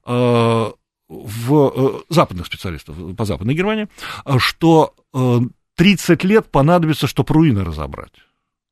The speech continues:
То есть вот. Ну, то есть, э, в общем, перспектив никаких. Вот. И вот здесь, э, значит, э, активную роль, естественно, начинают играть Соединённые Штаты. Э, все остальные — это статисты.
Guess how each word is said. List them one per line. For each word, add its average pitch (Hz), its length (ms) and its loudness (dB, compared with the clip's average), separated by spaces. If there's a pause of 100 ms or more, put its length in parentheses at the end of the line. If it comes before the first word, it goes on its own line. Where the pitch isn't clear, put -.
(260)
То 101 100 -10
есть 67 200 -14
вот. - 160 -10 (440)
Ну, 214 100 0
то 277 100 6
есть, - 180 2
э, 220 60 4
в 185 180 2
общем, 220 240 2
перспектив 202 500 0
никаких. - 500 -6 (580)
Вот. - 260 -14
И 247 200 6
вот 214 220 4
здесь, 151 560 2 (1000)
э, 127 440 4 (180)
значит, 117 580 -6
э, 131 320 0
активную 220 420 2
роль, 214 140 4
естественно, 160 380 -2
начинают 123 340 -4
играть 117 240 -4
Соединённые 80 400 -8
Штаты. - 280 -20 (640)
Э, 127 300 4 (200)
все 208 220 2
остальные — 214 640 2
это 165 360 0
статисты. - 540 -8